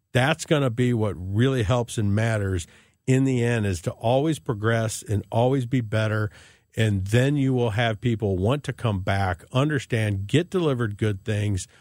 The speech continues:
and it, and it'll just be sustainable, and it will be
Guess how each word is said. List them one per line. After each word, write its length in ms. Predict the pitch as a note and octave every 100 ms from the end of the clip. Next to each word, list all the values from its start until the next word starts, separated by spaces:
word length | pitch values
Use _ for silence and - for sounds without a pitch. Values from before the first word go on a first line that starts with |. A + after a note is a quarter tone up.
| _ _ _ -
and 320 | A2 A2+ A#2
it, 260 | B2 B2+ B2
and 160 | A#2+ C3
it'll 160 | C3
just 280 | A#2+ C3+ -
be 160 | C#3 B2+
sustainable, 840 | A#2+ G#2 - C3 C#3 A2+ G2+ G2
and 180 | G2+ A2+
it 100 | A#2+
will 140 | B2
be 500 | G2 A#2 B2+ B2 A2